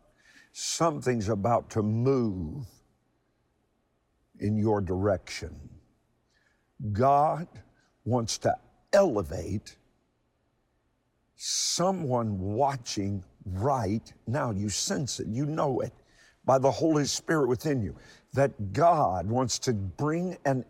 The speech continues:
elevation to your life. The, the past year had its challenges. The adversary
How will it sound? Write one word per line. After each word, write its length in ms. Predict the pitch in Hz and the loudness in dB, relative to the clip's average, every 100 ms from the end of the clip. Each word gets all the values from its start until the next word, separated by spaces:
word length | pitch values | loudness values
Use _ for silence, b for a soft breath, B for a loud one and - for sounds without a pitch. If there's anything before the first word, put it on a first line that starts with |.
| - | 2
elevation 840 | 165 151 139 190 196 - 101 127 131 b b - | 4 4 4 2 2 0 0 0 -4 b b -4
to 120 | 127 | 0
your 180 | 127 123 | 2 2
life. 300 | 117 92 - B B | 2 -2 -6 B B
The, 120 | 120 | -2
the 200 | 123 135 | 0 2
past 440 | 139 135 190 175 - | 0 2 2 2 0
year 420 | 165 185 180 - _ b b b b _ | 0 4 4 2 _ b b b b _
had 240 | - 151 | 0 2
its 220 | 143 139 - | 2 0 -2
challenges. 800 | - 110 87 - 151 - - - _ _ _ _ _ _ _ _ _ _ _ - - | 0 -2 -4 -8 -10 -10 -14 -16 _ _ _ _ _ _ _ _ _ _ _ -14 -8
The 260 | 95 135 131 | 2 4 6
adversary 800 | 143 143 160 127 175 175 202 | 6 4 0 2 2 2 0